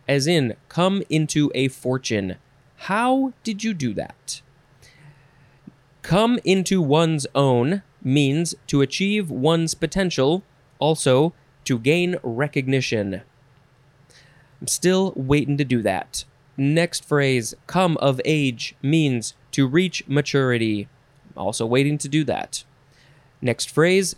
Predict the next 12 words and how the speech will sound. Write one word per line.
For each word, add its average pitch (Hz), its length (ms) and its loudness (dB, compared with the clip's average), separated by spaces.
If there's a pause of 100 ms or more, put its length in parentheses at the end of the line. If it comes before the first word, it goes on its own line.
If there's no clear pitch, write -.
come 160 240 0
off 175 200 2
it, - 320 0 (760)
means 160 520 2 (180)
to 139 140 -2
cease 226 520 -2
foolish 202 640 2
or 160 300 2 (100)
pretentious 156 560 -2
talk 139 400 -2
or 131 200 -2
behavior. 110 680 -4